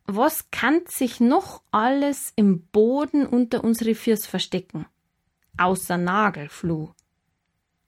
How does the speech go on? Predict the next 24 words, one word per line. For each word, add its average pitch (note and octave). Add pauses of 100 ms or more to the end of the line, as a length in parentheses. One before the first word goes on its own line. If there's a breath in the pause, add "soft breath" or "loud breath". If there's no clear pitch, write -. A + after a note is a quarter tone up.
(460)
Trau D4
di. E3+ (800 soft breath)
Schnapp D4 (140)
dir -
am F3+
Bleistift, C#4
Feder, C4
Tusche, C4
Wasserfarben, A3+
Maler, A#3
Waschel, A#3
Fotoapparat, A3
Hackebeil, A3+
Zahnseide, A3+
Kartoffeln, A3+
Schuhcreme, A#3+
Pferdeschwanz, A3+
auf A#3+
was C#4+
auch G#3+ (100)
immer D4
du C4
Lust B3
hast. -